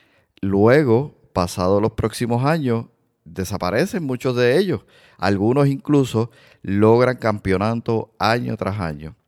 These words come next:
Y leí una historia hace un, uno, uno, unos días atrás sobre un entrenador de baloncesto, eh, mentira, un entrenador de fútbol, que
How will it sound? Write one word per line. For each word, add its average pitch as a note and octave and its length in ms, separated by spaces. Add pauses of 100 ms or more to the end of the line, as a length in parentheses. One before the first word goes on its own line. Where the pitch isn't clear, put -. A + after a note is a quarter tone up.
(260)
Y G2 120
leí G#2 220
una C#3+ 140
historia C#3 460
hace A#2+ 220
un, B2+ 180 (100)
uno, A2 600
uno, G2+ 520
unos G#2 280
días C3 200
atrás C3 300
sobre F#2+ 400 (480)
un G#2 180
entrenador C3 640
de C3 80
baloncesto, C3 800 (320)
eh, F#2 360
mentira, G#2+ 400
un G#2 160
entrenador A2+ 800
de F#2+ 600
fútbol, G2+ 680 (320)
que A2 480